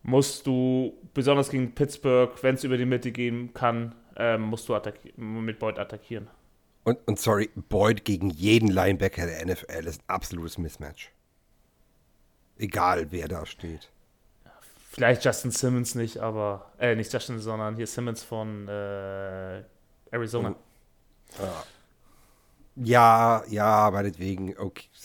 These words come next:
Speaker 2: Aber das ist ein Fringe-Case und alle anderen stinken ab.
Speaker 1: Ja.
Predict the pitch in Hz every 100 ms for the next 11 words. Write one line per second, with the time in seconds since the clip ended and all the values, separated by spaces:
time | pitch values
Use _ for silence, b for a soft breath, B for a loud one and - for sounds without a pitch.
0 | 104 117 123 127 113 127 110 - 120 110
1 | - 98 101 107 104 117 110 101 104 101
2 | 101 - - 87 - 85 85 - - _
3 | _ _ _ _ 107 104